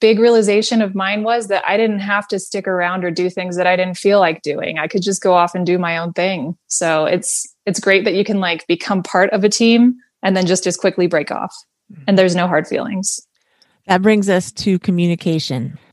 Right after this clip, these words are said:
Speaker 2: to have the confidence to say, "All right, I, I'm done now," and to communicate that without hurting someone's feelings. How do you do that?
Speaker 1: Yeah, the first time that happened was really empowering.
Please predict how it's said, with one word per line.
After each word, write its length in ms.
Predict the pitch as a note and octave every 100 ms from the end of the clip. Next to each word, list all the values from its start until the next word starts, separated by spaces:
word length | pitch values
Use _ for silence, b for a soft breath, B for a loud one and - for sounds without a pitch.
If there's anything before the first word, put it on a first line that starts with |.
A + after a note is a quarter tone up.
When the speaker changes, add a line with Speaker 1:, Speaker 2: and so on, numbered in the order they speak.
| -
Speaker 2:
to 440 | - F3+ F3 E3 -
have 520 | - - G3+ G#3+ G3+
the 460 | G3+ G3 F#3+ F#3 F3+
confidence 640 | - C4+ F4+ F#3 E3 D#3+ -
to 100 | F3+
say, 260 | - F3
"All 180 | - A3+
right, 220 | D4 C#4+
I, 220 | G3+ G3 - -
I'm 220 | A3 A3
done 240 | A#3+ C4
now," 180 | G#3 D#3+
and 220 | - F3
to 100 | -
communicate 640 | F#3+ G#3 A3+ B3+ G#3+ F3+ E3
that 220 | D#3 D#3
without 420 | D#3+ - F3 F3
hurting 420 | E3+ D#3+ D#3 D3+ - -
someone's 440 | G3 F3+ E3+ D#3+
feelings. 580 | - F#3+ D3+ C#3 D#3+ - _ _
How 160 | - F#3+
do 60 |
you 140 | F#3+ E3+
do 180 | D#3 C3+
that? 280 | D#2+ - - _ _ _ _ _ _ _ _ _ _
Speaker 1:
Yeah, 160 | A#3+ C4
the 60 | C4
first 320 | C#4 E4+ -
time 180 | C#4+ A#3
that 160 | G#3
happened 320 | G3+ F#3 G3+
was 180 | F#3 F3
really 240 | G#3 G#3+ F#3+
empowering. 880 | F3+ - F#3+ G3 F#3+ F#3+ F#3+ F#3+